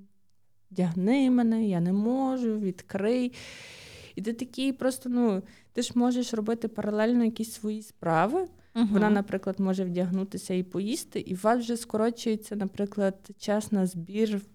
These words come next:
Speaker 1: в садочок цей, бо ви якось, е, один <laughs> одному йдете назустріч, а коли вона лежить на ліжку і така: «Я не можу вдягнути, я не можу з'їсти, я не можу вибрати», і ти такий:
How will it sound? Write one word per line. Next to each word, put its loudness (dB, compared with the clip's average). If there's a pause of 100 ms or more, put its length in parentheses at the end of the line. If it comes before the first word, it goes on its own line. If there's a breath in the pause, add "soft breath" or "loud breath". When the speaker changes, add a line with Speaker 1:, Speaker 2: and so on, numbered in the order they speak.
(120)
Speaker 1:
в -12
садочок 2
цей, 0
бо -2
ви 0
якось, -4
е, -2
один 0
<laughs> 6
одному 10
йдете 8
назустріч, 0
а -2
коли 2
вона 6
лежить 0 (1900)
на 4
ліжку 0
і 0
така: -6
«Я 4
не 6
можу 2
вдягнути, 2
я -2
не 2
можу 2
з'їсти, -8
я 0
не 2
можу 2
вибрати», 2
і -4
ти -4
такий: 0